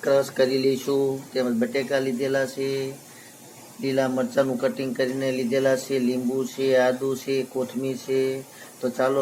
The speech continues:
સૌપ્રથમ આપણે બટેકાને બાફી લઈએ અને સાબુદાણાને પણ ક્રશ કરી લઈએ. તમે પૂરેપૂરી રેસીપી જોજો અને ફરાળ, ફરાળ કરો તો આવા સરસ મજાના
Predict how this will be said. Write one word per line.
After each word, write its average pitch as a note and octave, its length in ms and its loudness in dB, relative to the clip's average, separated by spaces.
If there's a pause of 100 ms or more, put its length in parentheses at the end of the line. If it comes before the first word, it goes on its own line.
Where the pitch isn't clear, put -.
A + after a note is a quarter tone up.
સૌપ્રથમ C3 500 0
આપણે B2 260 -2
બટેકાને C3 480 -4
બાફી B2+ 360 0
લઈએ C3+ 300 2 (460)
અને B2+ 220 -6
સાબુદાણાને C3 720 0 (100)
પણ D3 240 -4 (460)
ક્રશ C#3 320 0
કરી C3 340 -2
લઈએ. C3+ 360 2 (440)
તમે A#2+ 260 0
પૂરેપૂરી B2+ 540 0
રેસીપી B2+ 480 -2
જોજો B2+ 360 2 (720)
અને C3+ 220 0
ફરાળ, C3+ 340 4 (300)
ફરાળ C3+ 380 0
કરો D3 220 2 (520)
તો C#3 120 -2
આવા B2+ 320 2
સરસ C3+ 440 2 (100)
મજાના C3+ 460 0